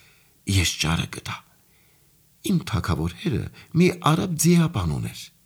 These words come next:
Ես ինչ աչքս բաց էի արել, նրան մեր տանն էի տեսել։ Շատ ճշմարիտ ու հավատարիմ ծառա էր։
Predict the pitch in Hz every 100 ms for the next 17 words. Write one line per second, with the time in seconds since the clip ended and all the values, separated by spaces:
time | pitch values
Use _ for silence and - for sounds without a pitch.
0 | _ _ _ _ 135 170 175 - 208 -
1 | - 170 175 - 131 135 214 - 127 87
2 | 78 71 65 55 _ _ - _ 151 170
3 | 208 185 180 - 135 90 78 64 - 64
4 | - 50 50 _ _ _ - - 123 87
5 | - - 95 - 87 101 101 87 76 80
6 | 76 80 78 69 76 - 76 73 69 -